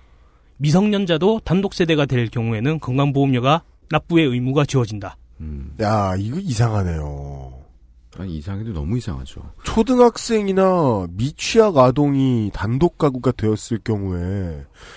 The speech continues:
Speaker 3: 그것이 비극적인 배경을 가지고 있지 않을 가능성이 거의 없는데
Speaker 2: 음.
Speaker 3: 거기에다가도 건강보험료를 부과한다.
Speaker 1: 그렇습니다.
Speaker 3: 알아도 처리할 수 없었을 테니까
Speaker 2: 음.
Speaker 3: 독촉장쯤 받았을 거란 말이에요.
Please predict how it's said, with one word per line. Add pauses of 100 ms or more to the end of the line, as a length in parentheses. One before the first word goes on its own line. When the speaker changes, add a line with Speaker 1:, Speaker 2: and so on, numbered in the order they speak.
(340)
Speaker 3:
그것이 (200)
비극적인
배경을
가지고
있지 (120)
않을
가능성이
거의
없는데 (220)
Speaker 2:
음. (140)
Speaker 3:
거기에다가도 (100)
건강보험료를
부과한다. (440)
Speaker 1:
그렇습니다. (100)
Speaker 3:
알아도
처리할
수
없었을
테니까 (340)
Speaker 2:
음.
Speaker 3:
독촉장쯤
받았을
거란
말이에요.